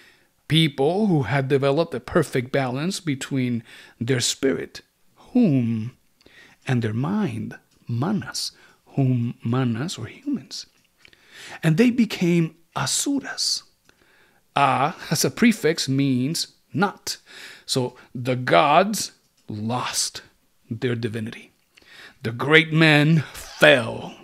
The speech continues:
just as the stories that we have seen on the, on the exit of Adam and Eve from the Garden of Eden. And she continues by saying,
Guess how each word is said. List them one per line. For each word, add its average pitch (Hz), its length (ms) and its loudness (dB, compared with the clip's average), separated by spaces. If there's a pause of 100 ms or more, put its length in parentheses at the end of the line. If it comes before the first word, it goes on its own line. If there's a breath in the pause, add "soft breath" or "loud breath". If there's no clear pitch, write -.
(140)
just 160 300 -2
as 147 180 -4
the 139 80 -4
stories 214 600 -2
that 127 160 -8
we 135 120 -6
have 131 140 -4
seen 127 400 -2 (340 loud breath)
on 147 220 4
the, 127 320 2 (680)
on 143 160 4
the 135 220 -2
exit 135 480 4
of 120 120 -4 (120)
Adam 143 240 2
and 123 160 -4
Eve 135 420 -2 (320 loud breath)
from 147 560 2 (400 soft breath)
the 147 160 4
Garden 117 320 -2
of 147 160 -2
Eden. 202 380 -4 (560)
And 165 120 4
she - 140 6
continues 220 540 4
by 123 160 -4
saying, 117 500 -2